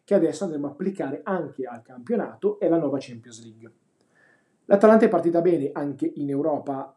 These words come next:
ha avuto una flessione in campionato, ultime due gare, quattro a uno col Napoli e uno a tre in casa con la Sampdoria, ma sicuramente Gasperini sa-, saprà risollevare la situazione. Perché? Perché l'Atalanta ha una rosa importante che si, non si è disgregata nell'ultima finestra di mercato e quindi,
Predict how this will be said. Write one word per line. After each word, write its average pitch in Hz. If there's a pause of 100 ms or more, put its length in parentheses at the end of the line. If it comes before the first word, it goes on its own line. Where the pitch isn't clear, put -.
(100)
ha 175
avuto 202
una 196
flessione 175
in 165
campionato, 151
ultime 180
due 185
gare, 170
quattro -
a 160
uno 151
col 175
Napoli 156
e 160
uno 151
a 147
tre 147
in 139
casa 135
con 127
la 120
Sampdoria, 120
ma 147
sicuramente 175
Gasperini 156
sa-, 139
saprà 147 (160)
risollevare 165
la 143
situazione. 127
Perché? - (280)
Perché 175
l'Atalanta 165
ha 143
una 135
rosa 143
importante 151 (320)
che 165
si, 180
non 175
si 170
è 165
disgregata 156
nell'ultima 143
finestra 151
di 147
mercato 160
e 165
quindi, 165